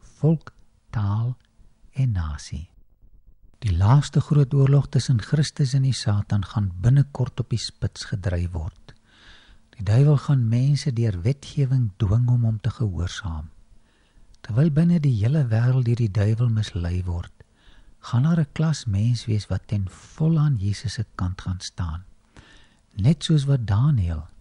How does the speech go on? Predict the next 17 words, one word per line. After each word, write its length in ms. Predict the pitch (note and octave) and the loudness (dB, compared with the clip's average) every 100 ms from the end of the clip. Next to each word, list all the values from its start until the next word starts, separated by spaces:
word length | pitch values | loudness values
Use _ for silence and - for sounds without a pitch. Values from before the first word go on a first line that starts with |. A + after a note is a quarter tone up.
| - - | -20 -14
dit 180 | - - | -10 -4
ook 200 | F2+ - | -4 -4
gedoen 340 | - F2+ F2 | -6 -4 -4
het. 320 | D#2+ F2+ - - - - _ _ _ - _ - _ _ - | -4 -8 -14 -20 -20 -20 _ _ _ -20 _ -20 _ _ -10
Openbaring 600 | - A#2 A2 G#2+ C3+ D3 | 0 2 4 4 4 2
veertien 400 | - D3 C#3+ D3+ | 2 0 2 0
vers 240 | C#3 D3 - | 2 -2 -4
twaalf, 560 | - C3 B2 A2+ F#2 - | -4 0 2 0 -2 -2
"Hier 260 | A2 C3 | 2 2
kom 220 | - C3 | 2 0
die 100 | B2+ | 2
lydsaamheid 680 | A2 G2+ A#2+ - C3 B2+ A#2+ | 2 2 0 0 2 2 0
van 140 | - G#2+ | -2 -2
die 100 | F#2 | 0
heiliges 460 | G#2+ D#3 C#3+ C3 | 2 2 0 -4
te 120 | - - - | -8 -12 -10
pas. 420 | D#2+ D#2 - - | -10 -10 -14 -18